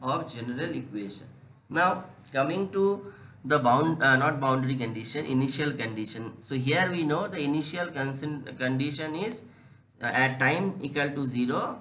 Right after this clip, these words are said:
the concentration is C zero. So here we write something U zero. Say U zero is having a value of ten K G per meter cube. We are putting some arbitrary value just for the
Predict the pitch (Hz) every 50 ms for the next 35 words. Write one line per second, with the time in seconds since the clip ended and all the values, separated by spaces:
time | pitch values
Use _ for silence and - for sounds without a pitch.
0 | - - 127 127 127 123 123 123 123 143 143 - 143 147 143 147 151 160 175 185
1 | 180 - - - 135 135 139 127 120 113 110 120 151 196 196 - 147 139 131 127
2 | 127 127 135 156 160 156 147 127 123 127 127 110 - - 135 131 131 131 135 131
3 | 127 120 117 117 117 120 120 117 113 113 117 131 170 - - - - - - -
4 | - _ - - - 202 196 165 165 165 165 156 147 160 160 156 156 160 165 143
5 | 151 143 131 131 127 127 127 131 139 139 135 127 120 117 113 117 120 127 156 156
6 | 143 131 - - - - - 110 117 127 156 170 190 190 - - - - - -
7 | - - _ _ _ _ - _ - 120 117 117 120 117 - 147 175 196 190 -
8 | - 123 123 135 165 180 - - 117 110 104 95 - - - - - - - 92
9 | 85 - - - - - _ _ _ _ _ - - - - - 143 147 151 156
10 | 151 - 139 139 135 180 185 202 196 - - 156 139 123 117 117 120 123 123 127
11 | 123 127 120 113 104 101 104 123 160 196 - - - - - _ _ _ _ _
12 | - 117 120 120 123 - 120 120 117 113 120 143 165 202 202 190